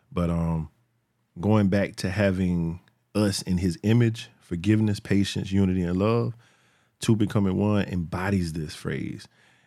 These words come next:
And knowing we've taken vows before God to be each other's better half,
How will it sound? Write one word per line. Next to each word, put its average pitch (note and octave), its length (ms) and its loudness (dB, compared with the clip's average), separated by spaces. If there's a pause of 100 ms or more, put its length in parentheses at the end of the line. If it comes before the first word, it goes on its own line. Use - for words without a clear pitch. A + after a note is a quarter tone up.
(220)
And E2+ 460 -2 (160)
knowing G#2+ 880 2 (680)
we've A#2+ 340 2
taken G2+ 400 0
vows G#2 380 -2
before G#2 340 -2
God C3 480 0 (540)
to F2 100 -8
be G#2+ 140 2 (120)
each G2+ 160 0
other's F#2+ 240 2
better F#2+ 260 0
half, A2+ 400 0